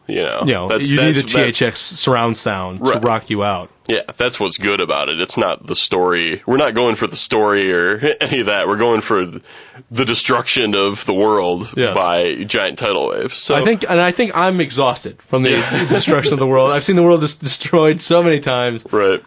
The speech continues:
Speaker 2: I think I'm also gonna pass on this one. This one is a possible maybe.
Speaker 1: I think this is an up in the air for me too. I,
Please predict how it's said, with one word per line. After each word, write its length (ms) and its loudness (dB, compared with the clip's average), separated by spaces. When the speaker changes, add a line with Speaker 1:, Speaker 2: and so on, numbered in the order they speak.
Speaker 2:
I 100 0
think 220 2
I'm 180 2
also 320 2
gonna 200 0
pass 360 -4
on 200 -4
this 180 -8
one. 160 -4
This 180 2
one 120 4
is 80 2
a 60 0
possible 840 2
maybe. 520 2
Speaker 1:
I 60 -2
think 140 0
this 160 0
is 40 0
an 120 2
up 160 0
in 80 2
the 100 2
air 240 4
for 160 -4
me 220 0
too. 360 0
I, 140 0